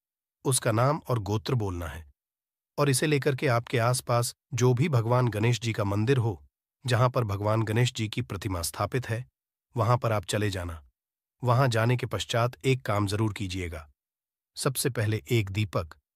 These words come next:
आपको गोलबत्ती का, गाय के घी का लेकर के जाना है, है ना? और गणपति बप्पा मोरिया जी के।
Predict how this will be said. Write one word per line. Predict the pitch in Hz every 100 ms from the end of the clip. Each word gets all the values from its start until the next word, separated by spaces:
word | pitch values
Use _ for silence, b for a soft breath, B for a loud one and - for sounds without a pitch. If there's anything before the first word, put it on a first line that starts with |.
| _ -
आपको | 113 - 110
गोलबत्ती | 95 104 101 95 - 101
का, | 95 90
गाय | 87 104 107
के | 104
घी | 92 104
का | 107 104
लेकर | 95 95 101
के | 92
जाना | 87 90 82
है, | 82 85 _ _ _ _ _
है | 101
ना? | 113 170 - _ _ _ -
और | 127
गणपति | 98 113 113 110 104
बप्पा | 95 92 117 104
मोरिया | 95 98 98 95
जी | 90
के। | 85 62